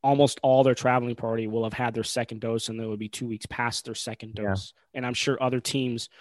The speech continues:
Speaker 1: are in the same situation. So I think the travel concerns are alleviated, certainly much more than it was in January or February when things started out. Uh, so I don't see them changing. I think they're gonna stick with the two two one one one format.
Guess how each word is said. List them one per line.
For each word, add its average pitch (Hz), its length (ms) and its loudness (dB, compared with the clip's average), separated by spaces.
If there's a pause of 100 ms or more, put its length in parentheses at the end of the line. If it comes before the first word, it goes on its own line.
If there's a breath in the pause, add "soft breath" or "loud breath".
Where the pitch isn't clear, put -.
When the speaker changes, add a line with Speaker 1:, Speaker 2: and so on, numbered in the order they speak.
(260 loud breath)
Speaker 1:
are 135 100 4
in 127 60 2
the 123 80 -2
same 127 260 0
situation. 120 640 0
So 131 140 0
I 131 80 6
think 160 160 0
the 151 80 2
travel 127 420 2
concerns 120 560 -4
are 110 140 0
alleviated, 123 640 4
certainly 117 340 -2
much 117 300 -2
more 120 180 0
than 117 100 0
it 113 60 -2
was 117 240 2
in 113 160 -4
January 120 580 -4
or 107 40 -12
February 131 680 -4 (480 loud breath)
when 120 140 -4
things 120 280 -2
started 120 320 2
out. 120 260 0 (340 soft breath)
Uh, 107 100 -6
so 107 160 -2
I 143 120 6
don't - 180 2
see 139 240 4
them 127 180 0
changing. 123 920 -4
I 120 120 -2
think 127 140 -4
they're 127 100 -2
gonna 123 120 -4
stick - 320 -4
with 120 80 -6
the 113 60 -14
two 120 220 -6
two 131 180 -2
one 117 240 -4
one 117 160 -2
one 110 140 -4
format. 117 460 -6